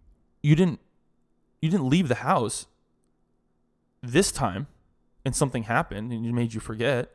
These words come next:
Sometimes that, you know, so you get a distraction, but most of the time it's just autopilot. You forgot. If you intentionally leave the house, if you intentionally feel your pockets, look around, you won't forget. I mean, come on, you won't. And how many times do you do it? Rare. But the times you do,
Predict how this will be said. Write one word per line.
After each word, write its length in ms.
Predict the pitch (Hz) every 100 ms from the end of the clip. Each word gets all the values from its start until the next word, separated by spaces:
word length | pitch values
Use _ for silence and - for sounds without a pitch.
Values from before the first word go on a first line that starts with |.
| _
Sometimes 400 | - 220 190 120
that, 160 | 107 80
you 60 |
know, 200 | 110 113
so 120 | 123
you 80 | -
get 100 | 120
a 40 | 110
distraction, 520 | - 120 110 - 143
but 120 | 120
most 140 | 160
of 40 | -
the 60 |
time 240 | - 160 202
it's 100 | 147
just 120 | -
autopilot. 500 | - - 370 - 107
You 60 | 123
forgot. 400 | 170 220 285 - - - - _
If 60 | -
you 80 | 240
intentionally 500 | 196 170 196 - 190
leave 140 | 185
the 40 | 156
house, 220 | 127 117
if 60 |
you 60 | 139
intentionally 600 | 123 - 185 185 185 180
feel 240 | - 170
your 140 | 190 180
pockets, 500 | 135 120 107 - - _ _ _ _ -
look 220 | 156 202
around, 340 | 147 117 - - _ -
you 160 | 156
won't 300 | 170 147 147
forget. 360 | 135 120 110 - _ _ _ _ _ _ _ _
I 80 | -
mean, 160 | 151 135
come 160 | 139
on, 240 | 139 113 82
you 80 | 120
won't. 320 | 160 180 - _ _ _
And 80 | 120
how 60 | 170
many 100 | 180
times 280 | 175 165
do 60 | 135
you 60 | 135
do 180 | 165
it? 100 | 180
Rare. 440 | 101 107 107 117 151 _ _
But 100 | -
the 60 | 151
times 280 | 156 185 160
you 80 | 175
do, 440 | 127 233 165 220